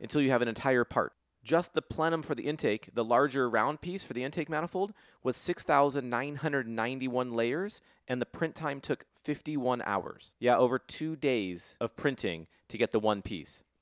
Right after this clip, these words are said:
Once the print is done, it's actually submersed in all of the powder. So then you have to get the part out of the powder. So you transfer the big box with the part and all of the powder in it over to the unpacking station.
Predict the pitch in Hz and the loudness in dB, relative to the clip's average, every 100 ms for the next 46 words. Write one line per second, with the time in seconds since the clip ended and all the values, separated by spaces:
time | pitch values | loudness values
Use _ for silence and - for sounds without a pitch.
0 | _ - 143 - 180 202 190 160 123 120 | _ 0 2 2 4 8 8 6 6 6
1 | 160 208 _ - 143 143 151 - 147 - | 6 -2 _ -2 4 6 6 4 2 4
2 | 135 120 151 113 - - _ 147 156 - | 4 6 4 4 -4 -14 _ 2 4 6
3 | 127 131 110 - 127 151 60 - - 131 | 6 6 2 2 4 4 2 -4 -2 2
4 | 185 180 156 143 - - 131 - 117 113 | 4 2 0 -2 -2 2 2 4 2 2
5 | 110 147 135 78 - - 139 127 - 165 | 0 2 4 2 -4 -4 -2 -2 -2 -2
6 | 196 - - 131 131 _ _ - 113 143 | -2 -6 -4 -2 -4 _ _ -6 0 0
7 | 117 127 131 131 - - _ - 120 143 | 6 6 6 0 -10 -12 _ -2 0 2
8 | 135 - 131 131 120 117 120 113 - 120 | 0 0 2 2 4 2 0 -2 2 4
9 | 113 - 123 180 - - 143 143 131 123 | 4 2 0 -2 -4 4 4 4 0 -2
10 | 120 123 123 127 104 - 78 69 - | -2 -2 -4 -2 -8 -4 -4 -4 -10